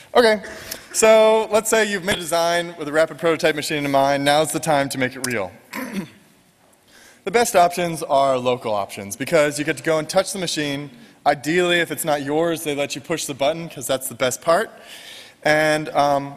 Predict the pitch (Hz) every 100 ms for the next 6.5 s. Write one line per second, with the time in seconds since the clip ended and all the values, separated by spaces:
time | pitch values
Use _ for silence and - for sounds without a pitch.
0 | - 160 175 185 208 208 190 175 139 139
1 | 139 131 147 156 147 151 135 127 135 135
2 | 117 120 131 131 143 139 156 151 - _
3 | - - 123 170 - - - - - -
4 | - 139 139 139 135 170 202 240 170 165
5 | 170 147 147 143 143 143 - 165 156 156
6 | 139 - 131 110